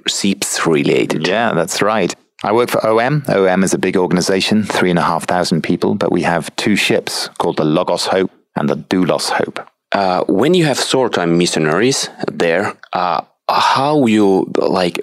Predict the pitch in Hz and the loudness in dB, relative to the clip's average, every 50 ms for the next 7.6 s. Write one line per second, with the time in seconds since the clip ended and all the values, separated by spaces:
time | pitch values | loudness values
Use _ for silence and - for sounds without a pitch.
0 | - - _ - 95 90 - - - 110 104 90 80 76 67 - - - - 50 | -10 -6 _ -2 -2 -2 -4 -4 -2 0 2 2 2 0 0 -2 -4 -4 -4 -4
1 | 50 - - - - - - - - - - _ _ _ - 95 95 92 85 80 | -2 -2 -2 -4 -4 -8 -12 -18 -20 -20 -20 _ _ _ -2 0 0 2 2 2
2 | 85 85 101 98 - - 98 95 101 104 92 82 78 78 80 78 - - 92 82 | 2 2 0 -2 0 0 0 0 2 2 2 2 2 2 2 0 0 0 0 0
3 | - - - 92 85 78 78 - 87 90 85 - - 78 76 78 85 87 82 - | 0 0 0 0 0 0 0 0 0 0 0 0 0 0 2 2 2 2 0 -2
4 | - - - 80 78 76 82 85 82 80 - - - - - - - - 92 90 | -4 -2 -2 -2 -2 0 0 0 0 0 -2 -4 -6 -6 -6 -4 -4 -2 -2 -2
5 | 87 - - 101 110 104 - - - - - - - - 85 - 80 - - - | -2 -2 0 0 0 2 0 0 -2 -2 -6 -6 -4 -2 -2 0 0 0 -2 -2
6 | - - 87 90 90 90 87 - - 90 82 - - 80 76 82 85 82 78 76 | 0 0 0 2 2 2 0 0 0 -2 -2 -2 -2 0 0 0 0 2 0 0
7 | 76 - - 90 85 82 82 80 80 76 - - | 0 0 0 0 2 2 2 2 2 0 -2 -6